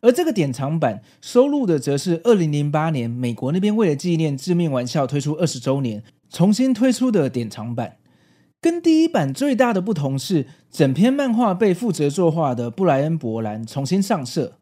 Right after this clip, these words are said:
所以跟当年的版本比较起来，色调更冷，呈现了一种很忧郁的氛围。这边要稍微提一下，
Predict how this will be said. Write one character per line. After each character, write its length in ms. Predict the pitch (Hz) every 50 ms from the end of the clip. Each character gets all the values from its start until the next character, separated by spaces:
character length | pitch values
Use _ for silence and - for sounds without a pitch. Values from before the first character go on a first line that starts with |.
| _ _ _ _ _ _ _
所 160 | - - 294 302
以 80 | 262
跟 180 | 220 277 277 277
当 220 | 254 285 277 285
年 140 | 285 254 196
的 40 | 175
版 280 | 165 156 139 139 165
本 160 | 170 170 156 120
比 120 | 110 110
较 200 | 101 160 180 165
起 180 | 151 - - 117
来， 240 | 104 101 104 110 - _ _ -
色 220 | - - 302 277
调 180 | 247 269 240 214
更 300 | 196 269 247 190 139 123
冷， 180 | 113 87 - - _ _ _ _
呈 220 | - - 170 175
现 180 | 196 196 294 269
了 100 | 220 214
一 60 | 240
种 240 | 220 208 180 139 123
很 180 | 110 131 117 117
忧 200 | 139 170 185 208
郁 80 | 208 175
的 100 | 139 117
氛 260 | - 131 127 131 127
围。 240 | 117 - - 110 - _ _ _ _ _ _ _ _ _ _ _ - _ _ _ _ _ _ _ _ _ _ _
这 100 | - 349
边 140 | 339 359 339
要 80 | 330
稍 200 | - - 294 277
微 100 | 262 226
提 240 | 180 - 165 156 151
一 40 | 156
下， 300 | 151 214 180 127 101